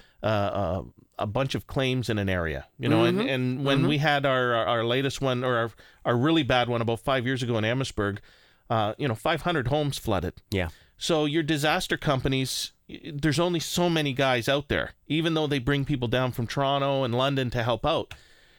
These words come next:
Speaker 1: So sometimes you can be waiting a while to get your home back in shape simply because there's only so many drywallers, there's only so many, uh, flooring guys. So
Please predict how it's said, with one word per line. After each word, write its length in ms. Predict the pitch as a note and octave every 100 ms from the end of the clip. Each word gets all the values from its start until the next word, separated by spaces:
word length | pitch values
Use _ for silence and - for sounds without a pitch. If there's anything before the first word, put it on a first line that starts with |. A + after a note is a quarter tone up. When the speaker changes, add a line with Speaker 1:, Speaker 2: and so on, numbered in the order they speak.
| _
Speaker 1:
So 440 | - F#3+ F3+ F3
sometimes 800 | E3+ - - F3+ G#3 G3+ G3 E3+
you 80 | G3+
can 200 | - G3
be 100 | F3
waiting 380 | D#3+ D#3+ E3 D3
a 80 | B2
while 440 | B2 C#3 C3+ G2
to 100 | G#2
get 200 | G#2+ B2
your 100 | A#2+
home 240 | B2+ A#2+ A2+
back 240 | A2 G#2+
in 80 | G2+
shape 380 | - C3+ G2+ -
simply 380 | - A#2 C3
because 280 | C3 C3 B2
there's 160 | A#2 A2
only 180 | C3+ F#3+
so 200 | - D#3
many 220 | D#3 A2+
drywallers, 720 | A#2+ A#2+ A2+ G2 F#2+ B2 D3+
there's 200 | G#2+ G#2
only 260 | B2+ E3 D3+
so 260 | - C#3
many, 400 | C#3+ C#3 C3+ B2+ - - - -
uh, 440 | C#3 B2 A#2 A#2+ -
flooring 420 | - C#3+ C3 B2+
guys. 340 | A2 G#2+ A2+
So 240 | - C#3+